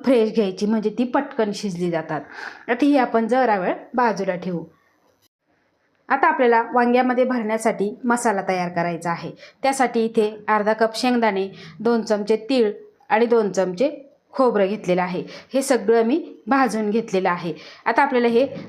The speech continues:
जाडसर वाटून घ्यायचं आहे. तर इथे शेंगदाणा, तीळ,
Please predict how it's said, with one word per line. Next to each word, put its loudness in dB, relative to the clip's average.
जाडसर 2
वाटून 2
घ्यायचं -4
आहे. -6
तर 2
इथे 2
शेंगदाणा, 2
तीळ, 0